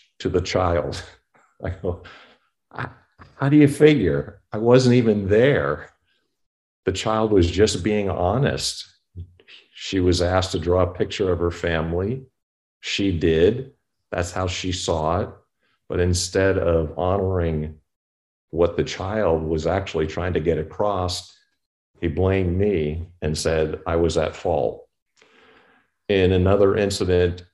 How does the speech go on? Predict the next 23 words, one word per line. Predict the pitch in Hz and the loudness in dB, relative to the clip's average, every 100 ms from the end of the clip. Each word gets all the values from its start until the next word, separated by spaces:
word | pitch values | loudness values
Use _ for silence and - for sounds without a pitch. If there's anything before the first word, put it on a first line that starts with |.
| _ _ _ _ _ _ - | _ _ _ _ _ _ -4
mom | 90 90 90 87 | 2 4 2 2
gets | 98 95 | 0 0
an | 92 | -2
apartment | 85 - 95 95 95 85 | -2 -2 -2 -2 -2 -6
close | 90 85 85 | 0 2 2
by. | 85 85 82 80 90 90 - _ _ _ _ - _ _ _ _ _ _ _ - | 0 -6 -4 -4 -4 -8 -16 _ _ _ _ -20 _ _ _ _ _ _ _ -8
Daughter | 82 90 92 | 0 4 4
comes | 87 90 87 87 | 2 2 0 0
home | 92 90 87 | 0 0 0
and | 85 | -2
she | 80 85 | -4 -8
tells | - 90 85 | -2 0 0
me | 87 | -2
the | 82 | -2
one | 80 85 82 | -2 -2 -2
time | 85 82 80 80 85 - | -4 -4 -4 -6 -8 -14
she | - - | -16 -10
said | 82 - 82 82 76 80 - _ _ _ | -8 -2 0 0 -2 -10 -20 _ _ _
she | - - 87 | -14 -8 -6
saw | - 90 90 87 82 82 | -2 0 2 2 0 -4
mom | 85 85 87 85 82 - - _ _ _ _ _ | -4 0 0 0 -2 -8 -20 _ _ _ _ _
in | 95 92 | 2 2
bed | 82 92 90 80 85 - | 4 4 4 2 -2 -8